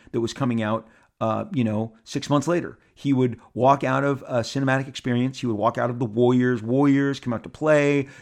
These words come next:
He would walk, <laughs> I mean, uh, he, he, he would walk out of, um, Escape from New York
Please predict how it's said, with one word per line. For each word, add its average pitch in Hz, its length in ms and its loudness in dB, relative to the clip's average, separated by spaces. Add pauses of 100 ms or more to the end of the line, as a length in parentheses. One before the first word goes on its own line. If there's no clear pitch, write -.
He - 100 -6
would 120 120 0
walk, 107 280 -6 (160)
<laughs> - 160 -20
I 143 60 -2
mean, 131 260 0 (280)
uh, 117 280 0 (240)
he, 127 240 -2
he, 123 200 0
he 123 100 -2
would 117 140 -2
walk 123 400 -2
out 123 260 -4
of, 110 320 -6
um, 110 240 -8
Escape 127 320 -8
from 127 140 -4
New 117 60 0
York 135 420 0